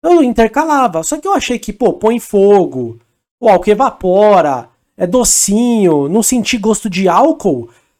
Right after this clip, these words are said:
essa porra é mó fraca, né, né? Então, eu mantive de boa.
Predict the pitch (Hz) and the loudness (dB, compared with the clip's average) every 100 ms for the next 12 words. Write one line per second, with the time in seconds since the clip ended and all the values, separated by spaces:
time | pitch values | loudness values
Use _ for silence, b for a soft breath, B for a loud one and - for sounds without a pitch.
0 | _ _ 330 - 262 262 349 381 - 202 | _ _ -2 2 2 2 2 -2 -2 -2
1 | 226 - 190 220 139 180 254 - 151 - | -2 -4 -6 -6 -6 -8 -10 -12 -14 -2
2 | 277 370 - b b b 254 277 320 - | 0 2 -2 b b b 0 2 2 0
3 | - 247 220 285 277 175 180 151 269 302 | -2 -4 0 2 2 0 -8 -8 -2 0
4 | 226 151 - | 2 0 -4